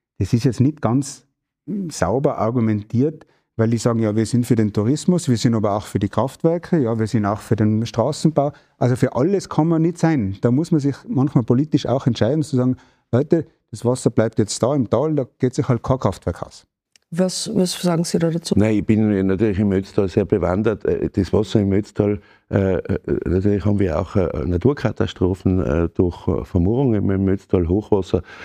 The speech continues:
Speaker 3: Äh, da muss man schon was tun, weil der Siedlungsraum gefährdet ist. Äh, ansonsten,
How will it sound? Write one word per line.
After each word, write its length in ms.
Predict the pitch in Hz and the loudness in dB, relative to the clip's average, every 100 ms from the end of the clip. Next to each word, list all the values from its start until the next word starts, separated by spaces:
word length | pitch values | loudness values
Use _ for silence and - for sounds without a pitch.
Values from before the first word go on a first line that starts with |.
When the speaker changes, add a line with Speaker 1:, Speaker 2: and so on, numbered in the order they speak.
| - | -10
Speaker 3:
Äh, 140 | - 98 | -4 0
da 120 | 98 | 0
muss 280 | 92 110 - | 0 0 0
man 160 | 98 | 0
schon 260 | - 107 120 | 0 0 0
was 280 | 104 98 - | -2 -2 0
tun, 280 | 113 127 110 | 2 2 0
weil 140 | 98 | 0
der 100 | 98 | 0
Siedlungsraum 540 | 104 131 113 98 92 | 0 0 0 0 0
gefährdet 480 | 92 87 98 123 107 | 0 0 0 0 0
ist. 200 | 90 - - - - - - | 0 -2 -12 -20 -20 -12 -2
Äh, 80 | |
ansonsten, 800 | 101 - 95 - 95 113 - 110 | 0 0 0 0 0 0 0 0